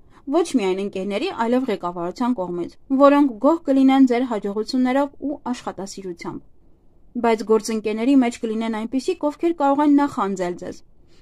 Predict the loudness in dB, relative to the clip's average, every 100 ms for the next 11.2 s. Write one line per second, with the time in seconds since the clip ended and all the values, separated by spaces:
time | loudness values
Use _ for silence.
0 | -2 2 6 6 4 0 -6 -4 -4 -2
1 | -4 -6 -8 -10 -14 -20 -12 -6 -4 -2
2 | -2 -2 -4 -14 -20 -12 -2 -2 -2 -4
3 | -8 -6 -10 -8 -8 -8 -8 -10 -10 -10
4 | -14 -16 -18 -10 -4 0 0 0 -4 -4
5 | -20 -20 -14 -8 -8 -8 -14 -14 -16 -14
6 | -14 -14 -18 -20 -20 _ -14 -2 -2 0
7 | -2 -4 -20 -20 -2 4 6 6 4 2
8 | -2 -4 -4 -4 -4 -6 -14 -12 -12 -12
9 | -12 -12 -12 -14 -16 -20 -20 -20 _ _
10 | -20 -20 -20 0 2 4 4 4 2 2
11 | -4 -12